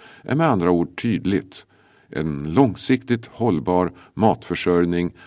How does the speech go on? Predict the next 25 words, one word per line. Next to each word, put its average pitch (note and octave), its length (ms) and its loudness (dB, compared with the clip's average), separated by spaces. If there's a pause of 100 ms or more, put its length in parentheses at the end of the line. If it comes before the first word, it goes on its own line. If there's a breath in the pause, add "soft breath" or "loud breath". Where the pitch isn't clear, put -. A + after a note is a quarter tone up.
(160 loud breath)
som C#2 200 -8
sparar G#2+ 520 2
pengar G2+ 680 -2
och - 300 -10
gynnar C#2+ 480 -2
miljön. C#2+ 680 -6 (1300)
Boden C3 380 6
har E2 180 0
höga A#2 440 2
kostnader D#2 540 -4
för D#2+ 140 -6
matsvinn. D2+ 760 -6 (800)
"Kockarna F#2 420 2
är C#2+ 100 -2
duktiga, C#3 560 0 (240 loud breath)
men F2 160 -2
vi F#2+ 80 0
behöver G2+ 340 0
också B2+ 380 0 (100)
hjälp G2+ 420 -2
från F2 220 -6
pedagoger, A#2+ 760 2
barn G2+ 520 0
och F#2 220 -4
elever", D#2 640 -2